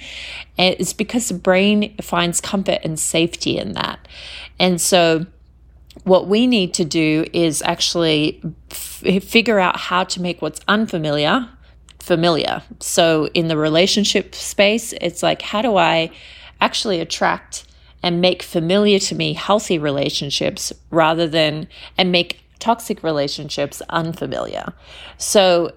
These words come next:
it's, it's a real, like, that's why brain health is so important, because we,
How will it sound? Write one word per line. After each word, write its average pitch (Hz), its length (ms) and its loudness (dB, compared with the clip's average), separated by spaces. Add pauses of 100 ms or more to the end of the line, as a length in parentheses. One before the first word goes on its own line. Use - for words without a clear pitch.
(120)
it's, - 300 -4 (100)
it's 190 240 -4
a 185 80 4
real, 214 640 2 (200)
like, 180 500 -2 (220)
that's 196 280 0
why 220 200 4
brain 175 340 2
health 202 320 -4
is 180 160 -2
so 165 240 0
important, 160 640 -2
because 156 640 -2 (160)
we, 175 500 4